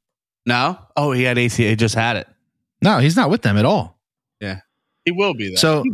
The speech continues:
Speaker 1: went.
Speaker 2: that, that whole vibe, that whole vibe is different without him there.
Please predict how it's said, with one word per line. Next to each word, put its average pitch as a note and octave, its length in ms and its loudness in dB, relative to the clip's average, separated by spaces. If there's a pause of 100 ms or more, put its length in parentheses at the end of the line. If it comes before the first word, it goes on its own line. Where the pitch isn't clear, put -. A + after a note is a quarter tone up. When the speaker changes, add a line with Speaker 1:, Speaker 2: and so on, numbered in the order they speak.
Speaker 1:
went. F3 340 -4
Speaker 2:
that, F#3+ 320 0 (440)
that F3+ 260 2
whole F3+ 340 2
vibe, C#3+ 560 0
that F3+ 180 2
whole F#3 240 2
vibe D#3+ 340 0
is G#2 120 -4
different G#2 340 -2
without B2+ 300 2
him C3 140 4
there. C#3+ 300 0